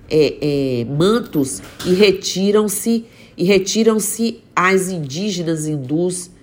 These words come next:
é, de Shiva. Por outro lado, quando se questiona a identidade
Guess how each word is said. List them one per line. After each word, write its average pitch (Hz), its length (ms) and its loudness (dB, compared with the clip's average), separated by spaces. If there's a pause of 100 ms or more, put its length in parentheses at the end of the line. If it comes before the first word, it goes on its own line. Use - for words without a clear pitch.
(180)
é, 147 220 2
de 170 160 -2
Shiva. 156 580 -4 (640)
Por 226 140 2
outro 254 300 0
lado, 180 360 0
quando 175 340 0
se 175 160 -8
questiona 160 600 -2
a - 20 -2
identidade 147 760 -6